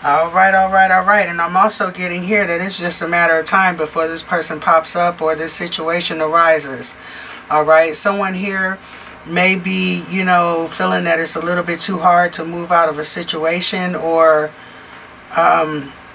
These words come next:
kind of second guessing, "Should I just move on? Should I close the door? Should I do something different?" Absolutely.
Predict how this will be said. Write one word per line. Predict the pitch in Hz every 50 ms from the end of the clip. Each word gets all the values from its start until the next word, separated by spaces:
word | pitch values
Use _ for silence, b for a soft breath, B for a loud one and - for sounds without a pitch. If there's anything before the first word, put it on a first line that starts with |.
| - - - - - - - - - -
kind | - 190 220 240 262
of | 240 -
second | - - 208 208 208 - 202 180 170 151
guessing, | 175 180 202 208 202 - - 180 165 160 156 151
"Should | 151 - - 214 208 208
I | 214 208 202 202 202
just | 196 - 202 185 - 202
move | 202 202 202 185
on? | 196 196 196 190
Should | 185 - 202 185
I | 185 185
close | - 208 196 190 190 185 -
the | 175
door? | 170 - 180 190 190 185
Should | - - 185
I | 180 175
do | 175 190 196
something | 180 - 196 185 180 - - 180
different?" | 175 185 - - - - -
Absolutely. | 180 160 160 151 - - 151 151 156 151 - - 175 190 190